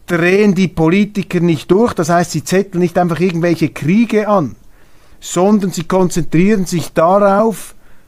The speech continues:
eine Verfassung zu bewahren, die den Bewohnern der Sch-, der Schweiz größtmögliche Freiheit, größtmöglichen Frieden,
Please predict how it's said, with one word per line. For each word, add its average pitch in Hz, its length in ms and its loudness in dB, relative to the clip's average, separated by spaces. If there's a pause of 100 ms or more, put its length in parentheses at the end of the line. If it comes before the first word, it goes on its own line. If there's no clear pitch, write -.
(600)
eine 156 240 0
Verfassung 196 760 0
zu 202 160 0
bewahren, 190 840 2 (580)
die 202 140 4
den 175 200 2
Bewohnern 196 640 2
der 196 180 2
Sch-, 196 260 -6
der 196 140 0
Schweiz 180 640 -4 (580)
größtmögliche 180 1040 0
Freiheit, 202 800 0 (160)
größtmöglichen 170 960 0
Frieden, 226 640 2